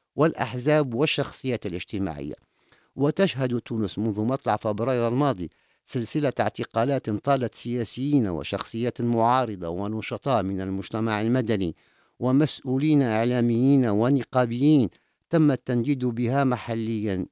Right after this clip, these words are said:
ودولياً. نتابع تعليق محمود حسن، الخبير القانوني والمحلل السياسي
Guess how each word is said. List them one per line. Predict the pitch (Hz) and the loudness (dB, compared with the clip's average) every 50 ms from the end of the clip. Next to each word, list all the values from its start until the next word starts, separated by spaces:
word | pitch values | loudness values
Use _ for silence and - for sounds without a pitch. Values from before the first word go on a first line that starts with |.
| _ _ | _ _
ودولياً. | 107 113 135 123 113 101 87 78 73 76 80 73 67 - _ _ _ _ _ _ _ _ 180 | -4 -4 -2 0 0 -2 -2 -4 -8 -10 -12 -14 -16 -16 _ _ _ _ _ _ _ _ -2
نتابع | 190 180 - 175 120 95 85 | 0 0 2 0 0 0 -2
تعليق | 82 - - - 69 65 58 - - _ - _ _ | -4 -4 -8 -10 -8 -8 -10 -12 -12 _ -20 _ _
محمود | - 110 104 135 147 135 - | -6 -4 0 2 2 2 2
حسن، | - 95 85 - - 73 71 - - _ _ _ _ _ _ _ 71 | -2 -6 -6 -4 -6 -6 -8 -8 -12 _ _ _ _ _ _ _ -12
الخبير | 85 80 - - 87 98 117 139 139 139 | -12 -10 -8 -8 -6 -4 -2 -2 -2 -4
القانوني | 131 - - 131 131 139 147 151 151 156 151 143 - _ _ _ _ _ | -6 -2 -2 0 2 2 2 4 4 4 2 2 -2 _ _ _ _ _
والمحلل | - 113 151 160 147 135 117 101 - - 135 143 123 110 104 85 | -4 0 2 2 4 2 2 -2 -4 -4 -4 -2 -2 -2 -2 -4
السياسي | 110 - - - 113 117 117 113 104 - - 110 107 101 | -4 -6 -6 -6 -4 -2 -2 -2 -4 -6 -6 -6 -8 -8